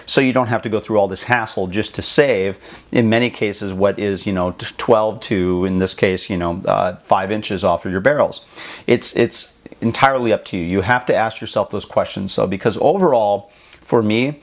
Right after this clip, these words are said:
I love shooting my S B Rs. I shoot 'em enough where I can justify doing this. I can justify the time and cost associated with doing this. And of course, if I fire suppressors, it makes it much more, uh, enjoyable to fire through an S B R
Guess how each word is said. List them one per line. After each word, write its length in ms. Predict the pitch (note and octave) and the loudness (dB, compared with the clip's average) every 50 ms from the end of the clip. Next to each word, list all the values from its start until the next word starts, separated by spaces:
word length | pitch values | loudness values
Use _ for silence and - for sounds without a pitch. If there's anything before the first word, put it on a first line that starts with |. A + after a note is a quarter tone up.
| - - - - - - - - | -18 -20 -20 -20 -20 -20 0 4
I 120 | G#2+ C3 D#3+ | 4 4 6
love 280 | E3+ D#3 D3 C#3 B2 | 4 4 2 2 0
shooting 260 | - - C3+ A#2 A2+ A2 | -2 -2 -2 -2 0 0
my 160 | G#2 G2+ G2+ | 0 0 -2
S 120 | G2+ - | -4 -4
B 160 | - A2 G#2 | -2 0 2
Rs. 180 | F#2+ F#2+ F#2+ F#2 | 2 2 0 0
I 140 | - A2 G#2+ | -2 -4 -4
shoot 240 | - - - D3+ D#3+ | -4 -4 -2 0 0
'em 100 | E3 C#3 | 0 0
enough 300 | A#2 A2+ A2 A2 - - | 0 0 0 -2 -2 -2
where 260 | G#2+ G#2+ G#2 G2 - | 0 0 0 2 2
I 120 | G#2+ A2 | 0 -2
can 180 | G#2+ - A2+ G2+ | -2 -4 -8 -4
justify 540 | F#2+ G#2+ G2 - - A2 - - G2 F2+ F2+ | -2 -2 -2 -2 -6 -6 -2 0 0 0 -2
doing 340 | E2+ F#2+ F2+ F2+ F#2+ G2 | -4 -6 -6 -6 -8 -8
this. 260 | G2 G2 G2 - - - - - - - - - | -10 -10 -10 -10 -14 -16 -20 -20 -20 -20 -2 0
I 120 | - G#2+ | 2 2
can 180 | A#2 - C#3+ C3 | 2 2 2 4
justify 500 | B2 C3 B2+ - - - - B2+ B2 B2 | 4 4 2 2 0 2 2 2 2 2
the 100 | A#2+ B2 | -2 -6
time 340 | A#2+ - A#2+ G#2+ A2 A2+ A#2+ | -4 -2 -2 0 0 -2 -4
and 80 | A#2 | -6
cost 340 | - - G2+ F#2+ F2+ - - | -4 -2 0 0 0 -2 -6
associated 500 | G#2+ - - G#2 G2 F#2 - G#2+ F2+ F2+ | -10 -6 -4 -2 -2 -2 -2 -2 -2 0
with 140 | F2+ F#2 - | -2 0 0
doing 280 | - D3 D3 D3+ C#3+ C#3+ | 0 2 2 2 0 0
this. 280 | C#3+ C#3 - - - - - - - - - | 0 -2 -2 -6 -12 -18 -20 -20 -20 -12 -2
And 140 | - B2 A2+ | 0 0 2
of 80 | A2+ - | 2 2
course, 240 | - A#2+ A2+ - | 2 2 2 2
if 160 | - A2+ - - | 0 -2 0 0
I 120 | G#2+ G2 | 0 2
fire 260 | - - A2 G#2+ G#2 | 2 2 2 2 0
suppressors, 580 | G2+ - - - - C3+ C3 - - A#2 A2 G2 | -2 -6 -8 0 2 2 2 2 0 -4 -4 -2
it 80 | G#2+ | -2
makes 260 | F#2+ G2 G2 F#2+ - - | -2 -2 -2 -2 -2 -2
it 60 | G2 | 0
much 300 | G2 G#2+ A2+ G#2+ - - | 2 2 2 2 0 0
more, 240 | A2+ G#2 F#2+ F#2+ - - - - - - - | 2 2 2 0 -2 -8 -16 -20 -20 -2 0
uh, 160 | - G2 F#2+ - | 2 2 2 2
enjoyable 640 | G#2+ G#2+ F#2 G#2 A2+ A2+ B2 C3 C3+ B2 A2+ A2+ | 0 -2 0 2 4 4 4 4 2 0 0 -2
to 80 | F#2+ - | -2 -4
fire 480 | - - G#2+ G2+ G2 G2 G2 F#2+ - - _ - | -2 0 0 0 2 0 -2 -4 -6 -10 _ -6
through 200 | - C3 C#3 B2+ | -2 0 0 0
an 80 | A2+ | 0
S 160 | A2 G2+ - | 0 -4 -4
B 160 | - - G#2 F#2+ | -6 -4 -2 0
R 280 | F#2 F#2 F#2 F2+ F2+ | 0 0 0 -2 -4